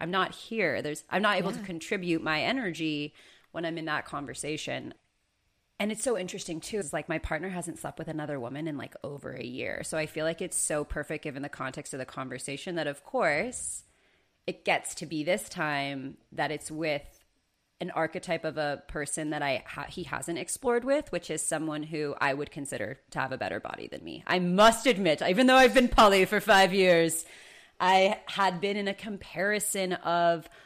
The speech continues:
Speaker 1: "I just hope I'm hotter than whoever my husband wants to fuck at this play party."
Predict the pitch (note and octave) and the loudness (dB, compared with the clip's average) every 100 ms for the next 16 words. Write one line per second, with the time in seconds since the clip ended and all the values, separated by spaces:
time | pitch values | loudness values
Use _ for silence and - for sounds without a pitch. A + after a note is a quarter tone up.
0 | _ _ _ - F#3 A3+ - A3 G#3 E3 | _ _ _ 0 2 2 0 0 2 0
1 | - F3 F3 D#3 D3 C#3+ D3 D#3+ D#3+ D#3+ | 2 2 4 2 -2 -2 0 0 0 -2
2 | C#3+ C#3 D3 D3 C#3 C#3 - - C3+ - | -2 -2 -4 -6 -6 -8 -10 -6 -4 -4
3 | - - - B2 B2 A#1 - - | -8 -8 -6 -6 -6 -8 -8 -12